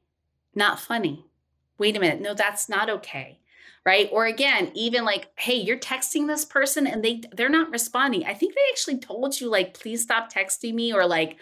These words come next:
'I don't wanna keep talking,' and you keep bothering them. Like, stop, enough," right? When that becomes the culture, then those, those behaviors don't escalate. We don't get to a place where predators can prey on people and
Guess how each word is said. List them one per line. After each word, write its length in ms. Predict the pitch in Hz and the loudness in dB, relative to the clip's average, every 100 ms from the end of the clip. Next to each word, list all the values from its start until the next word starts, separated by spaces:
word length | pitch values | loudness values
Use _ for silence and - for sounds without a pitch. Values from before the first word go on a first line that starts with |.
| - - - | -20 -16 -2
'I 100 | 196 | 2
don't 200 | 226 226 | 2 2
wanna 160 | 208 208 | 0 -2
keep 240 | - - | -6 -10
talking,' 440 | - 175 - 240 | 0 0 0 -4
and 140 | 185 202 | -4 -4
you 120 | 233 | -6
keep 320 | 247 - 254 | -6 -12 -10
bothering 540 | - 151 208 247 277 285 | -2 2 4 4 2 2
them. 240 | 302 311 311 - - | 2 0 -2 -12 -4
Like, 140 | 277 | 0
stop, 840 | - - - 339 539 415 - - - | 0 -2 0 0 0 -4 -6 -10 -2
enough," 680 | 202 311 539 - - - - | 2 2 2 0 -2 -8 0
right? 420 | 185 269 - - - - - - - - _ _ - | 4 4 2 -6 -20 -18 -18 -18 -20 -20 _ _ 4
When 180 | 233 247 | 8 8
that 300 | 285 370 415 | 8 4 4
becomes 500 | 349 - 269 240 233 | 2 2 0 0 -2
the 100 | 202 | -6
culture, 840 | - 311 494 - 143 120 311 - _ _ _ _ _ _ _ _ - | 0 2 2 2 2 2 -2 -4 _ _ _ _ _ _ _ _ -8
then 540 | 180 208 330 381 277 | 2 6 8 8 6
those, 460 | 233 240 240 240 - - | 6 4 4 2 -4 -2
those 260 | 233 233 | 0 0
behaviors 500 | 233 220 254 262 226 | 0 -4 -4 0 -2
don't 240 | - 190 - | 0 -2 0
escalate. 760 | 202 - - 160 143 156 156 _ | 0 0 -2 0 0 0 -6 _
We 160 | 185 214 | -8 -4
don't 360 | 180 190 220 | 0 0 0
get 240 | - 226 466 | -2 -2 -2
to 180 | - 139 | -2 -2
a 20 | |
place 640 | - - 76 - - - - | -4 -10 -12 -12 -10 -10 -4
where 140 | 196 | -2
predators 760 | 196 - 180 180 170 160 160 160 | -2 0 2 2 0 0 0 -4
can 220 | - 156 | -6 -8
prey 320 | 151 156 147 | -4 -2 0
on 160 | 143 139 | 0 -4
people 480 | - 143 156 160 143 | -8 -12 -8 -6 -4
and 420 | 147 151 151 147 | -2 -2 -2 -4